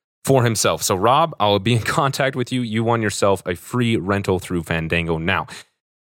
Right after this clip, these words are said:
because you had the most episodes reviews. Now, one of the new,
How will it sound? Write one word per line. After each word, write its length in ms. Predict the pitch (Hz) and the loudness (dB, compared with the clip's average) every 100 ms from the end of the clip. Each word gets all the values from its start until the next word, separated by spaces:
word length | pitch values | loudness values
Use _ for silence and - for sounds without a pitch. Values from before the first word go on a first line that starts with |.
| _ - | _ -10
because 240 | 95 95 85 | -2 0 0
you 60 | |
had 100 | 85 | 0
the 60 | 76 | 0
most 320 | 87 90 - _ - | -2 -2 -8 _ -6
episodes 360 | 120 - 90 87 | -4 0 -2 -2
reviews. 340 | 78 67 - - | -8 -6 -8 -2
Now, 360 | 110 117 110 | 0 2 2
one 320 | 76 107 123 | -2 -2 0
of 100 | 147 | 2
the 60 | 131 | 2
new, 300 | 127 156 | 4 2